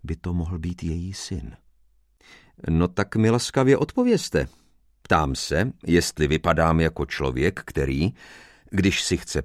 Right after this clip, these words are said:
pochutnat na dobré polévce, vezme nějakej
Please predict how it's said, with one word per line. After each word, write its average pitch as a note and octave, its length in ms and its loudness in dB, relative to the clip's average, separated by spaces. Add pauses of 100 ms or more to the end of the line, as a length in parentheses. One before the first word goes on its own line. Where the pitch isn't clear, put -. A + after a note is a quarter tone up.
pochutnat - 720 -2
na E2 160 2
dobré C2+ 360 0
polévce, B1+ 960 -4 (540)
vezme F#2+ 480 4
nějakej F#2+ 720 4